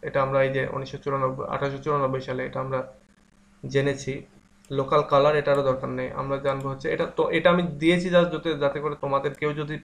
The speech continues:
পড়তে চাও সেটার জন্য। আমরা পড়বো এর ভেতরে হচ্ছে, আহ, ইউনিভার্সালিটি, এটাও দরকার নাই। এটা তোমরা যারা পড়তে চাও তারা পড়তে পারো।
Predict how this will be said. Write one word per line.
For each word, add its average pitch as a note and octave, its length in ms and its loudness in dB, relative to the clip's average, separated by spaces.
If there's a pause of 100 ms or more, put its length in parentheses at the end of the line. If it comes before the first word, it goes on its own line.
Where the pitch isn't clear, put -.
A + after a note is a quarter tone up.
পড়তে D3 280 -6
চাও F3 360 0
সেটার - 360 -6
জন্য। - 300 -12 (640)
আমরা C#3+ 220 2
পড়বো C#3+ 320 0
এর C#3+ 140 4
ভেতরে C#3+ 320 -2
হচ্ছে, E3 420 -4 (1800)
আহ, B2+ 80 -6
ইউনিভার্সালিটি, D3 680 0
এটাও D3 200 2
দরকার C#3 260 0
নাই। C#3+ 300 -4 (1400)
এটা C#3 280 -4
তোমরা C#3+ 320 0
যারা C#3 220 4
পড়তে C#3+ 380 -2
চাও F3 400 -2 (640)
তারা C#3+ 160 -4
পড়তে C#3+ 320 -6
পারো। C#3 340 -4